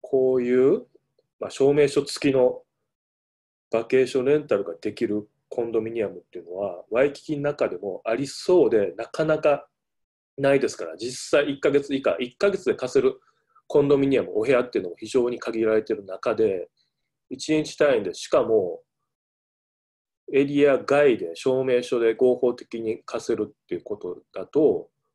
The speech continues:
えー、非常に希少価値があって、貸しやすい。貸しやすいってことはイコール売りやすいっていうふうに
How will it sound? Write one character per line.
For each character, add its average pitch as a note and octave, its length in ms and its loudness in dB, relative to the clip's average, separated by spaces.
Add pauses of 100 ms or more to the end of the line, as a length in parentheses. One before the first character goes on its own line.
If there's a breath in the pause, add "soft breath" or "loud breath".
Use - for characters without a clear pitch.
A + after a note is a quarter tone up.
(140)
え G2 60 -4 (560)
ー、 - 20 -18
非 A#2 80 -8
常 G#2 200 -2
に F#2 200 -14 (440)
希 - 100 -18
少 G#2 120 -4
価 G#2 120 -6
値 - 100 -16
が E2+ 80 -10
あ E2 40 -14
っ - 120 -20
て、 D#2+ 220 -18 (440)
貸 - 220 -10
し A#2+ 80 -2
や A2 100 2
す - 220 -14
い。 - 80 -20
貸 - 200 -8
し D#3+ 60 2
や D#3 60 2
す D3+ 160 -2
い - 80 -2
っ - 20 -20
て - 100 -8
こ - 100 -2
と - 80 -2
は G#2 60 2
イ G2+ 100 -2
コ G#2 100 -4
ー - 20 -6
ル F#2+ 80 -6
売 G#2 60 -4
り G#2+ 80 -2
や G#2 100 0
す - 140 -10
い F2 60 -10
っ - 20 -20
て - 140 -20
い F#2 40 -14
う - 40 -20
ふ G#2 120 -12
う G#2+ 40 -10
に C3+ 240 -8